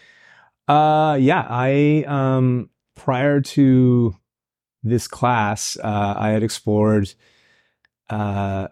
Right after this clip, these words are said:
as a creative, uh, photography. Um, but in terms of, like, actual, uh, visual art, I had zero. I took a collage class wa-, in the beginning of this semester, or beginning of this year, pardon me,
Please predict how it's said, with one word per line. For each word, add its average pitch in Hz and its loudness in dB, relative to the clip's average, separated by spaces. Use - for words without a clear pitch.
as 117 -2
a 110 -6
creative, 113 0
uh, 107 0
photography. 117 0
Um, 101 -2
but 113 0
in 107 2
terms 110 2
of, 104 2
like, 95 -2
actual, 95 0
uh, 95 -4
visual 101 4
art, 90 -4
I 90 -4
had 95 -2
zero. 95 0
I 98 -2
took 104 0
a 92 -6
collage 101 -2
class 90 -4
wa-, 98 -2
in 107 4
the 101 6
beginning 98 2
of 92 -4
this 92 -6
semester, 95 -8
or 127 2
beginning 143 4
of - 0
this - -6
year, 123 2
pardon 101 -4
me, 95 -10